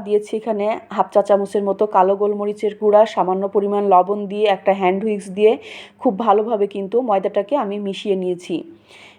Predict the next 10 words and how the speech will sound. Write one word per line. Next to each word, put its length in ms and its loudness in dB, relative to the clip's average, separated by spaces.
মিশানোর 440 2
পরে 160 6
যেহেতু 280 -2
কোটিং 220 4
করব, 200 4
এর 140 0
জন্য 140 0
এখানে 260 -2
আমি 140 -2
প্রথমে 400 2